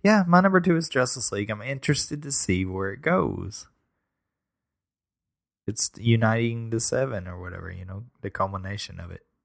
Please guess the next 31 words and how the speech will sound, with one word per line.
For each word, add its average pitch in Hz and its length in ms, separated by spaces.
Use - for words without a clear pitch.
Do 110 120
you, 120 200
okay, 117 340
what 117 240
really 139 260
interests 92 360
me 92 160
is, - 200
do 127 100
you 143 140
think 143 280
they'll 117 120
continue 104 580
to 87 80
fuck - 340
up? 101 280
I 110 40
mean, 110 160
they've 123 180
had 110 360
three 120 220
years 117 600
since - 540
they, 98 340
you 110 100
know, 90 160
fucked - 240
up - 140
the 101 80
last 104 360
one. 82 220